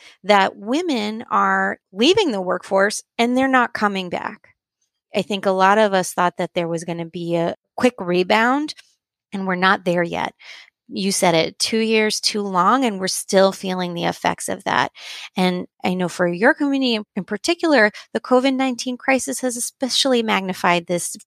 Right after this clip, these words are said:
for Black and Latina women in the United States.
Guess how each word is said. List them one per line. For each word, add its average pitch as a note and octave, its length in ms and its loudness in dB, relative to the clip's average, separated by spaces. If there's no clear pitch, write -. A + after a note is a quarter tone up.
for F#3+ 180 -2
Black G3+ 400 2
and F3+ 140 -4
Latina G#3+ 500 0
women E3+ 400 -2
in E3+ 140 -6
the E3 60 -6
United E3 420 -4
States. - 420 -6